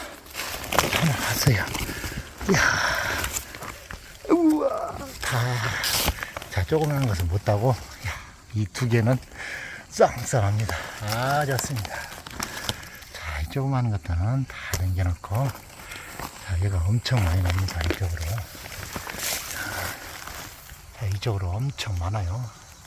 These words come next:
좋습니다. 자, 이것도 채취를 해가지고 가겠습니다. 아주 좋습니다.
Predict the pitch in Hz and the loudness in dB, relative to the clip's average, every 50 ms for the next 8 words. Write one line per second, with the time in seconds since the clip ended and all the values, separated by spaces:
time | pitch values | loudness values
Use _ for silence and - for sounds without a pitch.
0 | - - - - - 95 92 82 - - 98 95 90 80 80 80 85 104 123 117 | -20 -20 -18 -12 -6 -4 -4 -4 -2 0 0 2 2 2 0 0 2 2 0 0
1 | - - - - - - - - - - - - - - - - - - - - | -2 -6 -14 -12 -10 -8 -6 -6 -6 -6 -6 -6 -6 -8 -8 -10 -14 -14 -14 -6
2 | - 101 104 104 107 101 98 95 98 101 107 - - 110 98 117 139 151 147 - | -4 -2 0 2 2 2 2 2 2 0 0 0 -2 -2 -2 0 0 0 0 0
3 | - - 127 - - 123 113 101 92 90 - - - - - - - - - - | -2 -4 -4 -4 -4 -2 0 0 0 -2 -4 -8 -14 -16 -16 -16 -16 -16 -4 0
4 | 143 139 135 120 113 101 - - 95 95 98 - - - 95 87 80 - 80 - | 2 2 4 4 2 0 2 2 2 2 2 0 2 2 2 2 2 0 -2 -6
5 | - - - - - - - - - - - - - - - - - - - - | -6 -10 -12 -14 -14 -16 -18 -18 -16 -16 -14 -14 -14 -16 -16 -18 -18 -18 -20 -8
6 | - 104 98 95 101 104 107 98 - 113 - 107 98 78 - - - - - | -2 2 4 4 6 4 4 4 2 2 2 2 -2 -2 -4 -6 -8 -8 -10